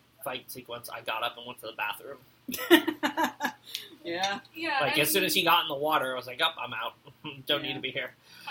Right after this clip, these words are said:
Speaker 3: I, I love Paul Rudd, but he can't save these movies for me. I mean,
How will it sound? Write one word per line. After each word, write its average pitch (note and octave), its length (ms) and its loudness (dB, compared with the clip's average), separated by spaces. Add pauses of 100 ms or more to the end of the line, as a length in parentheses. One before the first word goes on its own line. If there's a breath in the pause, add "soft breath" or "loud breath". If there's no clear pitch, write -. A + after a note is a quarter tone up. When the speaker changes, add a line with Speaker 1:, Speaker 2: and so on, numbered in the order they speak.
(140)
Speaker 3:
I, E4+ 160 0
I F4 40 -6
love F4+ 180 0 (140)
Paul D4+ 180 -4
Rudd, A3+ 240 -8
but - 160 -16
he - 80 -20 (220)
can't E4 180 -6
save C4 340 -8
these - 120 -18
movies - 500 -20
for - 160 -20
me. - 100 -20
I - 40 -16
mean, - 180 -20